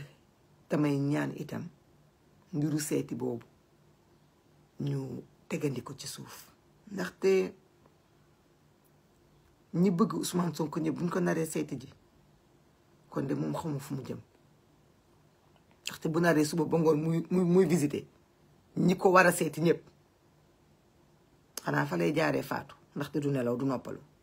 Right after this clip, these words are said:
Te kaso dafa metti. Xam nañ ci dara. Ñun teg nañ ay at ñuy seeti Karim Wade ci kaso bi. Karim Wade biñ koy jàpp, Sénégalais yëpp dañoo toog di seetaan.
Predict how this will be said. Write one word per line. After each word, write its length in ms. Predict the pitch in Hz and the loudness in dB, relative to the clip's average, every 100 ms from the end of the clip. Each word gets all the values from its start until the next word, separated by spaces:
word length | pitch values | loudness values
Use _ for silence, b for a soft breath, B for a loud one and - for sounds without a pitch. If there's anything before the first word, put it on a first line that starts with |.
| _ _ _ _ | _ _ _ _
Te 100 | - 143 | -12 -8
kaso 240 | 147 135 | -6 -6
dafa 220 | 139 - | -6 -6
metti. 360 | 120 120 - - _ _ _ _ _ - | -6 -8 -12 -20 _ _ _ _ _ -6
Xam 160 | 214 233 | 2 4
nañ 140 | 208 | 4
ci 100 | 214 | 4
dara. 280 | 190 180 180 _ _ _ _ _ _ _ _ _ _ _ _ _ _ _ _ | 2 2 -4 _ _ _ _ _ _ _ _ _ _ _ _ _ _ _ _
Ñun 140 | 196 202 | -4 2
teg 160 | 226 | 4
nañ 140 | 202 202 | 4 0
ay 160 | 196 196 | 0 -2
at 240 | - - - | -2 -4 -4
ñuy 180 | 151 147 | -2 -2
seeti 360 | 143 143 - - - | -2 -6 -8 -16 -6
Karim 280 | 139 131 123 | -2 -2 -4
Wade 220 | 113 - | -8 -12
ci 80 | - | -14
kaso 240 | - - | -12 -12
bi. 100 | 95 - _ _ _ _ _ _ _ _ - - | -14 -20 _ _ _ _ _ _ _ _ -8 0
Karim 200 | 196 214 | 4 6
Wade 180 | 190 151 | 4 2
biñ 140 | 202 | 0
koy 200 | 226 196 | 2 2
jàpp, 300 | 165 135 - - _ _ - | 2 0 -4 -20 _ _ -10
Sénégalais 440 | - 185 - 175 208 | -2 0 2 2 2
yëpp 120 | 156 | 2
dañoo 220 | 147 147 | -2 -2
toog 240 | - 139 107 | -4 -6 -8
di 80 | |
seetaan. 380 | 127 - - - | -8 -8 -8 -12